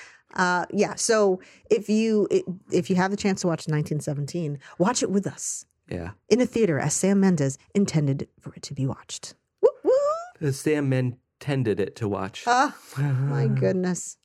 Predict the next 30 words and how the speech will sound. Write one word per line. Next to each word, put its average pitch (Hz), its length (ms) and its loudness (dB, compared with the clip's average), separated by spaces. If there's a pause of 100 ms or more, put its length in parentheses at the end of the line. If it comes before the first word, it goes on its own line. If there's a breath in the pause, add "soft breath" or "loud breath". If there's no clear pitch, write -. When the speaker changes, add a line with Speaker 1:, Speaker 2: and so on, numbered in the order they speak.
(160)
Speaker 1:
You're 208 180 0
a 208 100 2
dad. 139 460 -2 (400 loud breath)
So 220 560 2 (100)
thank 330 220 0
you 196 80 0
for 160 180 -4
joining 208 440 2
us. 190 360 -4 (240 soft breath)
Speaker 2:
Thank - 320 -4
you. 131 420 0 (120)
Speaker 1:
Thank 349 280 0
you. 196 460 2 (180 loud breath)
Thank 349 180 2
you 302 80 2
for 247 160 -2
being 226 300 0
with 208 120 2
us 220 180 0
this - 240 -4
year. 185 480 2 (100)
Speaker 2:
This 117 260 -2
year, 117 220 0
another 117 380 0
successful - 580 -6
year. 104 460 0 (280)
Speaker 1:
We're 175 200 -2
gonna, 180 260 0
we've 170 200 0
been, 180 360 -2